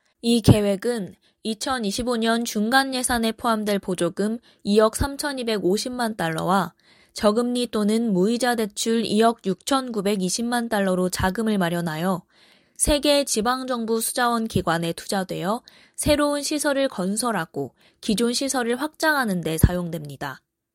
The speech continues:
또한 이 시스템은 이천삼십 년까지 가동을 목표로 하며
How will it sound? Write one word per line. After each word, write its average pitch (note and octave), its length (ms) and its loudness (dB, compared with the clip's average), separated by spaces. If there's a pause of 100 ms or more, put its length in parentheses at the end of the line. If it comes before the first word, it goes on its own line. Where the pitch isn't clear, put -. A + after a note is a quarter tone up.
(400)
또한 C#4+ 360 6
이 G#3+ 100 2
시스템은 A3 840 -4 (120)
이천삼십 C#4 680 -4
년까지 A#3+ 600 0
가동을 A#3+ 480 0
목표로 F#3+ 460 0
하며 E3+ 420 -2